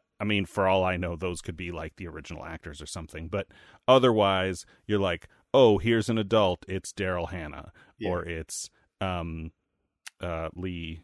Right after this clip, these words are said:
Speaker 2: Leah Thompson.
Speaker 1: Leah Thompson.
Speaker 2: Yeah.
Speaker 1: Um, or like I said last week, Trump is in there in a scene.
Speaker 2: Right. Yeah.
Speaker 1: Um, uh, just so many. Mel Brooks,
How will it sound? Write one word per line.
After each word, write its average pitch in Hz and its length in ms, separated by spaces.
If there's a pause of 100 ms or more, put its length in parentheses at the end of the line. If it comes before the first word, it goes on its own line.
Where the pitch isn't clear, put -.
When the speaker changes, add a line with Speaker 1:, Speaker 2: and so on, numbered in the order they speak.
(120)
Speaker 2:
Leah 104 180
Thompson. 98 380
Speaker 1:
Leah 95 160
Thompson. 80 640
Speaker 2:
Yeah. 82 180 (1200)
Speaker 1:
Um, 80 440 (580)
or 98 240
like 95 220
I 90 60
said 90 200
last 85 300
week, 76 160
Trump 80 340
is 87 160
in 95 160
there 90 240
in 87 80
a 85 60
scene. 104 420
Speaker 2:
Right. 85 180 (120)
Yeah. 98 180 (160)
Speaker 1:
Um, 78 500 (960)
uh, 76 140 (100)
just - 340
so 110 360
many. 90 640
Mel 101 300
Brooks, - 720